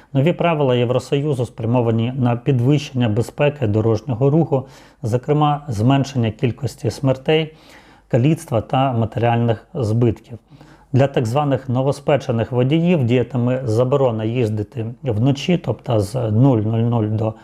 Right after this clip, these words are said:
шостої ранку, і також перевищувати швидкість у сто десять кілометрів на годину. Думаю, друзі, це справедливо. Також, друзі, Німеччина закриває своє генеральне консульство, е, в російському Калінінграді.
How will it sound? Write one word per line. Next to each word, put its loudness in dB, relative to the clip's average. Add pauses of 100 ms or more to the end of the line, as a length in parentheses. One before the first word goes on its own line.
(120)
шостої -2
ранку, -2 (380)
і -4
також -2
перевищувати 0
швидкість -4 (200)
у -2
сто -2
десять -2
кілометрів -2 (140)
на 0
годину. 0 (520)
Думаю, 2
друзі, 0
це 0
справедливо. 0 (640)
Також, 6
друзі, 4
Німеччина 4
закриває 4
своє 4
генеральне 4
консульство, 2 (140)
е, 2
в -2
російському 2
Калінінграді. 4